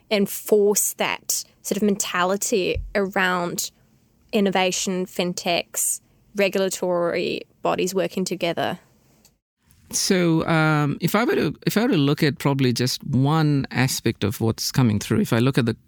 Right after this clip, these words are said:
Speaker 2: common theme across most of the innovation ideas that I'm coming across in the sector,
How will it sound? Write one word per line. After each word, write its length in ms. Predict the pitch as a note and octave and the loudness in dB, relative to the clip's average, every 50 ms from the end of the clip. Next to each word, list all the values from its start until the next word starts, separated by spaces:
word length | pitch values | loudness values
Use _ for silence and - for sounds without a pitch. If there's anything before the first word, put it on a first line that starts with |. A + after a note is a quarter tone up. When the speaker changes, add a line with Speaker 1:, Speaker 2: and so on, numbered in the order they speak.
| _ _ _ _ | _ _ _ _
Speaker 2:
common 440 | - - C#3 B2+ B2+ A#2 A2+ G#2+ G#2+ | 2 4 4 6 6 6 4 2 2
theme 680 | - - - C3+ C#3 B2+ G#2+ G#2+ A2+ G#2+ G#2 G#2 - - | -2 0 2 4 4 6 4 4 2 0 -2 -2 -4 -4
across 460 | - - - - C#3 B2+ A#2+ - - | -4 -4 0 0 0 2 2 2 2
most 400 | A#2+ A#2 A#2 B2 B2+ C3 - - | 4 4 4 4 2 2 0 0
of 100 | C3 A#2+ | -2 0
the 100 | A#2 A2+ | 2 2
innovation 680 | A2+ A2 A2 A2 A2 A2+ A2+ - - A2 A2 G#2+ G#2 - | 2 2 2 2 0 0 -2 -2 0 0 0 0 0 0
ideas 360 | - G2+ G#2+ G2+ A2 A2 G#2 | 0 0 2 2 2 0 0
that 120 | - G2+ G#2 | 0 0 0
I'm 160 | G#2+ A#2 B2 | 2 0 0
coming 240 | - A2 G#2+ G#2 - | 2 2 0 0 -2
across 260 | - - A2+ G#2+ - | -4 -4 -4 -4 -2
in 100 | - - | -2 -2
the 60 | G#2 | -2
sector, 500 | - - - D#3+ D#3 - G#2 G#2 G#2 - | 0 0 0 0 0 0 -2 -2 -2 -2